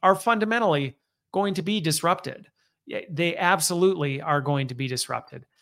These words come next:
But the, um, interpersonal components, going back to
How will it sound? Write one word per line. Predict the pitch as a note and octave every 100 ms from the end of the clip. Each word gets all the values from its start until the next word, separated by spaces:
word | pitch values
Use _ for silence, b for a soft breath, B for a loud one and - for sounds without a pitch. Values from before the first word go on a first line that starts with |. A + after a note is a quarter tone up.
| _ _ -
But | C#3+ F3 F3
the, | F#3 F3 E3+ D#3 - _ _ _ _ F#3+
um, | D#3 D3+ C#3 C#3 C3+ C#3 _ _ _ _ -
interpersonal | F#3 G#3 - G3+ G3+ G#3 F#3+
components, | E3 D3+ E3 F3 B2+ A#2 -
going | D#3+ G3+ G#3+
back | F#3 F#3+ F#3+ -
to | - C#3 C#3